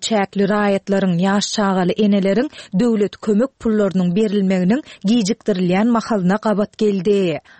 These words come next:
Balkanyň döwlete degişli mali edaralarynyň biriniň hünärmeni on sekizinji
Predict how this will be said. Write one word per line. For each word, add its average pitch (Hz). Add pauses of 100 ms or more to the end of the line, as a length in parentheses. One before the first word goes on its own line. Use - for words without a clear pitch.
Balkanyň 196
döwlete 202
degişli 208
mali 190
edaralarynyň 196
biriniň 175
hünärmeni 196 (240)
on 240
sekizinji 185